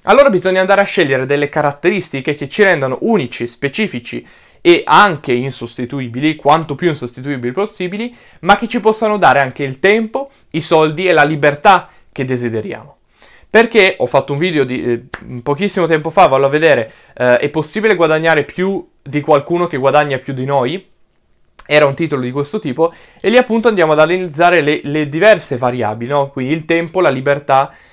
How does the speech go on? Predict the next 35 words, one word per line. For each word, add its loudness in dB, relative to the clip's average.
e 4
il -8
denaro, -4
che -8
sono -2
le -2
tre 0
caratteristiche, -4
diciamo, -4
più, -14
più -4
importanti, -2
perché 0
il 2
tempo -2
vale 2
molto 2
e -6
il -6
denaro 2
ovviamente -6
serve. -16
Quindi 2
è 4
possibile 0
lavorare 4
seriamente 2
online 4
o 0
offline 2
senza 0
competenze -2
specifiche? -6
Assolutamente -2
no. -8